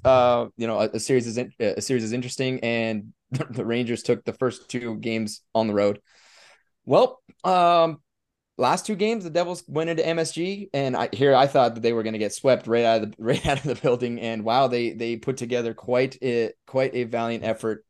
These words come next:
in taking their two games on the road. So this is a very interesting se-, uh, series. Um, we have no, a home team hasn't won yet.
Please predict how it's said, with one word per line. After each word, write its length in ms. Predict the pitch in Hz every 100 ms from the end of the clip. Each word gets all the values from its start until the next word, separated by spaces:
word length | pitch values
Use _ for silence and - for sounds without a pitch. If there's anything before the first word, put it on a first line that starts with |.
| -
in 140 | 107
taking 400 | 107 123 135 139
their 220 | 123 160 185
two 400 | - 135 117 104
games 280 | 110 98
on 100 | 107
the 80 | 98
road. 300 | 101 101 98 - - - _ _ _ _ _
So 120 | -
this 120 | 147 247
is 80 |
a 60 | 277
very 380 | 165 196 202 165
interesting 360 | 123 123 113
se-, 200 | 104 120
uh, 340 | 107 107 101 87
series. 520 | - 117 104 98 -
Um, 280 | - 110 104
we 120 | 120
have 420 | 113 123 120 107 -
no, 300 | 123 135 180
a 160 | - 120
home 280 | - 156
team 180 | 151 151
hasn't 400 | 131 123 127 156
won 240 | 135 120 107
yet. 180 | 98